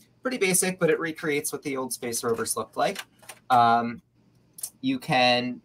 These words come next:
slide it out so that there's, like, a landing pad. Um, but, you know, it's not working so well because I'm holding it.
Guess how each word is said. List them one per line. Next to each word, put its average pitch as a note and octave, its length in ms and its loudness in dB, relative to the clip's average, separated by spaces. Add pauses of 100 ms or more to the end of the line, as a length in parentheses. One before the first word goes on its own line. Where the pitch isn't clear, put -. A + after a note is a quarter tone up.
(360)
slide C3+ 540 -2
it - 160 -10
out B2+ 340 2
so - 200 -6
that A2+ 160 -2
there's, G#2 180 -8
like, - 100 -8
a G#2 60 -4
landing A2 560 -6 (180)
pad. C3+ 300 -2 (520)
Um, G#2+ 360 2 (1000)
but, G#2 220 -4 (300)
you A#2 100 -4
know, G2+ 160 -6 (140)
it's - 340 -2
not D3 220 6
working C#3 280 0
so C3+ 160 0
well B2 140 8
because A#2+ 220 -4
I'm A2+ 120 0
holding G#2+ 280 -2
it. G#2 140 -8